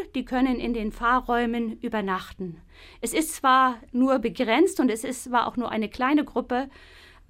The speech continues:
aber diesen Menschen, äh, versuchen wir, eine,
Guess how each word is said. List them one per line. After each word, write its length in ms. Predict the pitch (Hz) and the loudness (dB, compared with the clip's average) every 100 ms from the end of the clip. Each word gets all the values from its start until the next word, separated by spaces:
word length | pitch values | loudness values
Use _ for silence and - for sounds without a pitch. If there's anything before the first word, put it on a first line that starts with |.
| _ | _
aber 600 | 226 233 254 262 262 254 | 4 4 4 4 4 2
diesen 420 | 220 269 294 277 | -2 0 2 4
Menschen, 760 | 254 247 254 269 254 254 233 - | 4 4 2 2 4 4 2 -6
äh, 240 | 220 214 208 | -4 -4 -6
versuchen 580 | - 233 262 285 277 220 | -4 -2 -2 0 0 2
wir, 360 | 240 254 240 - - - - | 2 2 0 -8 -20 -20 -6
eine, 440 | 226 233 226 220 | -2 -2 0 -2